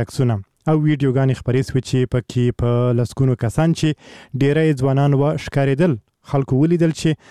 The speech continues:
د پارېدلو کسانو یوه ډله یوه ځوانه نجلۍ چې مخ یې په وینو لړلی ډبوي. هغه په پرله پسې ډول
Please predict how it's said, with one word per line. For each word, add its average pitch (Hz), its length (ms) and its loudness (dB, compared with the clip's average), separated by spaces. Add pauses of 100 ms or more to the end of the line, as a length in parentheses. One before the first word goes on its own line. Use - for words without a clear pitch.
(220)
د 170 160 2
پارېدلو 175 460 2
کسانو 160 400 2
یوه 139 260 2
ډله 165 160 2 (300)
یوه 123 260 2
ځوانه 135 300 2
نجلۍ 123 260 2 (400)
چې - 160 -4
مخ 175 160 0
یې 165 240 0
په 135 100 2
وینو 147 280 4
لړلی 151 340 2 (400)
ډبوي. 113 340 0 (640)
هغه 165 360 2
په 156 100 -2
پرله 151 320 0
پسې 165 300 0
ډول 156 200 2